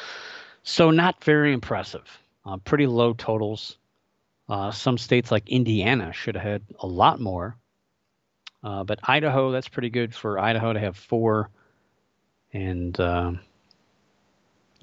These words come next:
Colorado with fifteen, that's gotta be pretty high per capita.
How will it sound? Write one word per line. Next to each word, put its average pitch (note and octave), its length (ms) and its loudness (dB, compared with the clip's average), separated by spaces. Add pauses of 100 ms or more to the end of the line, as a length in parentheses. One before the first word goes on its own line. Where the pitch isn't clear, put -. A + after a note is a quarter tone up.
(160)
Colorado B2+ 440 6
with F#2+ 120 -2
fifteen, A2 380 -4
that's A2+ 160 -4
gotta D#3 160 -2
be G#2 100 -4
pretty G#2 240 0
high G2 200 2
per - 160 -6
capita. G2 520 -2